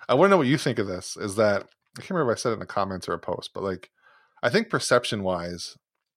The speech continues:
if the Indians were all out terrible, like, the first couple months that we saw, if that's how they stayed with all these injuries and everything they had, I think they'd be better off in terms of how people view 'em than they are now. 'Cause right now, it, it looks more like,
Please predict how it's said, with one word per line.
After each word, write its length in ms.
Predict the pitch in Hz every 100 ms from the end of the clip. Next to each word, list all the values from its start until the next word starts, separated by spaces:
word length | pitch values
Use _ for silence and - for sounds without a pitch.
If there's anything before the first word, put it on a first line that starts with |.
| _ _ -
if 200 | 151 -
the 140 | 180
Indians 460 | 131 131 127 117 107
were 560 | 113 107 101 95 95 - _ _ _ _ -
all 180 | 156 156
out 140 | 135
terrible, 340 | - 113 92
like, 160 | 95 95
the 80 | 104
first 280 | - 127 -
couple 200 | 131 117
months 200 | 117 110
that 100 | 101
we 80 |
saw, 260 | 101 107 104
if 60 | 95
that's 180 | 101
how 60 | -
they 140 | 95
stayed 380 | - - 95 98
with 120 | 107
all 80 | 98
these 180 | 95 90
injuries 400 | 85 95 104 110
and 80 | 117
everything 220 | 113 123
they 80 | 117
had, 300 | 120 120 135 _ - - -
I 100 | 117
think 300 | - 170 208
they'd 180 | 180 147
be 80 | 120
better 320 | 113 117 110
off 480 | 107 101 98 - - _ _ _ _ -
in 100 | 117
terms 220 | 131 113
of 80 | 107
how 120 | 110
people 260 | - 110
view 300 | 95 98 107
'em 120 | 135 120
than 160 | 110
they 100 | 101
are 200 | 98 90
now. 420 | 90 85 80 85 - _ _ _ -
'Cause 180 | 110
right 180 | 113 160
now, 500 | 156 151 131 113 104 -
it, 120 | 113 98
it 120 | 117 113
looks 300 | 135 160 -
more 220 | 123 117
like, 360 | 110 101 98